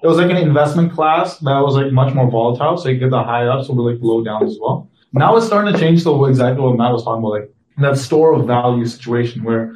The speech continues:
yeah, it might have, like, a high ups, high downs, but you have the vol-, you have the liquidity and that you can, like, at any time access it, and you have the independence to know that it's always gonna be yours, like,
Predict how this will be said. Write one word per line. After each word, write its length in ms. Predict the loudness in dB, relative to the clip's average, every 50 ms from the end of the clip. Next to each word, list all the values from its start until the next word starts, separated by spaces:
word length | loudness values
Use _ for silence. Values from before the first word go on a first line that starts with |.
| -20 _ _ _ _
yeah, 100 | 2 2
it 280 | 4 4 4 2 2 2
might 140 | 2 2 4
have, 160 | 2 2 2
like, 140 | 0 -2 -2
a 60 | -4
high 160 | -4 -2 0
ups, 160 | 0 -2 -2 -4
high 240 | -4 -2 0 0
downs, 340 | 0 0 -2 -2 -2 -2 0
but 240 | 0 0 -2 -2 -6 -10 _
you 120 | 0 2 2
have 100 | 4 2
the 80 | 2 2
vol-, 320 | 2 2 2 2 0 -2 -2
you 140 | 0 2 2
have 120 | 2 2
the 60 | 2
liquidity 640 | 2 0 0 0 -2 -2 0 0 0 -2 -2 -4 -6 -4 -2
and 500 | 0 2 2 4 4 2 2 0 -2 -8 -14 -18 -14 -4
that 160 | -2 0 2 2
you 100 | 2 2
can, 100 | 2 2
like, 180 | 2 2 0 -2
at 200 | -4 -6 -6 -2
any 180 | -2 0 0
time 140 | 0 0 0
access 300 | 0 -2 -2 -2 -2 -4 -4
it, 140 | -4 -6 -12 _ _ _ _ _
and 140 | -2 0 2
you 100 | 2 4
have 180 | 4 2 2
the 80 | 2 0
independence 540 | 0 0 0 0 0 0 0 0 0 0 0 0
to 80 | 0
know 220 | 0 2 2 2 2
that 200 | 0 0 -2 -4
it's 120 | -6 -4
always 320 | -4 -2 0 2 0 0 0
gonna 160 | 0 0 2
be 100 | 2 0
yours, 460 | 0 -2 -4 -6 -6 -8 -10 -12 -14 -14
like, 240 | -12 -12 -12 -14